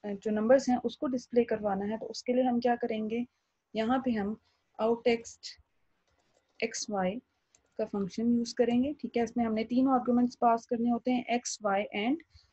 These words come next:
अ, आपका जो भी, अ, आपने number देना है, आपने या कोई भी character string अगर, अ, उसमें print करवानी है तो हम वो देंगे। ठीक है, for example यहाँ पे मैं देती हूँ, हमने यहाँ पे ऊपर दो points लिए थे, mid x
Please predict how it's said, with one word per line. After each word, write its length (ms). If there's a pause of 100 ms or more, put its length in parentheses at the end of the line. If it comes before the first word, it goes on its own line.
(220)
अ, 240
आपका 340
जो 200
भी, 320 (300)
अ, 460
आपने 280
number 300
देना 300
है, 100
आपने 260
या 300 (280)
कोई 140
भी 100
character 440
string 400
अगर, 360 (420)
अ, 260
उसमें 240
print 280
करवानी 300
है 60
तो 80
हम 120
वो 180
देंगे। 300
ठीक 220
है, 80 (520)
for 160
example 360
यहाँ 240
पे 100
मैं 160
देती 240
हूँ, 140
हमने 180
यहाँ 200
पे 120
ऊपर 280
दो 180
points 480
लिए 120
थे, 120
mid 400
x 20